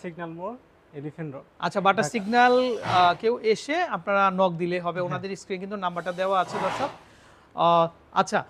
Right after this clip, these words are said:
Speaker 2: তো ভাই এত সুন্দর সুন্দর সোফাগুলো আমরা দেখতে পাচ্ছি, আহ, তো এই সোফাটা সম্পর্কে একটু আমাদেরকে একটু, যদি একটু বলতেন।
Speaker 1: যেমন এটা আপনার স্ট্রাকচারগুলো সলিড মেহগনি হবে,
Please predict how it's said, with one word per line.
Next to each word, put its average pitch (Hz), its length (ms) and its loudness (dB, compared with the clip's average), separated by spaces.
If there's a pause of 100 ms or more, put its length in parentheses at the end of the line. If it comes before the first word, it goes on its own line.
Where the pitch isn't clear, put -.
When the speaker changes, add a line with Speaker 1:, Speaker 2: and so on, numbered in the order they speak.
(160)
Speaker 2:
তো 220 80 0
ভাই 240 160 6
এত 220 260 4
সুন্দর 254 320 -2
সুন্দর 247 280 0
সোফাগুলো 202 580 0
আমরা 185 220 0
দেখতে 175 280 -6
পাচ্ছি, 175 340 -6 (320)
আহ, 170 240 4
তো 202 240 -2
এই 233 140 0
সোফাটা 226 340 2
সম্পর্কে 202 360 -2
একটু 190 200 -4
আমাদেরকে 180 340 -2
একটু, 185 180 -8 (120)
যদি 175 180 -8
একটু 175 160 -10
বলতেন। 165 340 -6
Speaker 1:
যেমন 165 300 -4
এটা 156 240 -2
আপনার 160 360 -4
স্ট্রাকচারগুলো 165 580 -6
সলিড 151 360 -6
মেহগনি 156 420 -8
হবে, 156 380 -12